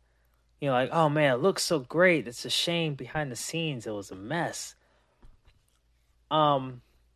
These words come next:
to that, I'ma say, I'm not, I, if, if he makes it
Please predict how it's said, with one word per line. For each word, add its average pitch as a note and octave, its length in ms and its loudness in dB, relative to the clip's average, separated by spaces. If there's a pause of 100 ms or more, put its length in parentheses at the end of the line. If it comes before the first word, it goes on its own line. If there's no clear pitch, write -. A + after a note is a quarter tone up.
(3000)
to E3 120 4
that, F#3+ 320 8
I'ma D#3+ 220 0
say, C#3+ 480 2 (100)
I'm F#3+ 360 4
not, E3+ 460 -2 (300)
I, C#3 180 -2 (720)
if, C#3 340 -6
if C3+ 220 -6
he G#3 160 0
makes F#3+ 400 -2
it F3+ 180 0